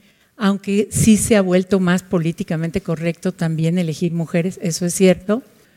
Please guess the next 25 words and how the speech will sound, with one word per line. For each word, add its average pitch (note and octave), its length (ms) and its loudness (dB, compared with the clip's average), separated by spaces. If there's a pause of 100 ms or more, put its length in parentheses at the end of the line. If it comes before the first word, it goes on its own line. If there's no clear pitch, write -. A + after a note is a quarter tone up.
(260)
Hay A#3 240 2
otras A#3+ 280 0
consideraciones F3+ 760 -2
que F3+ 100 -8
también F3+ 360 -4
se A3 80 -2
han G3+ 100 -4
vuelto F#3+ 260 0
políticamente E3+ 680 -2
correctas E3+ 520 0
y E3 60 -2
que D3+ 240 -6
quienes D#3 460 -4
han F3+ 100 0
criticado F3+ 580 -2
la E3 120 -4
elección D#3 440 -6
de E3 100 -6
Svetlana E3+ 680 -6 (420)
dicen G3+ 400 0
que F3 80 -6
tiene F3+ 220 -6
que F3 120 -4
ver E3 220 2 (240)
con F#3 240 0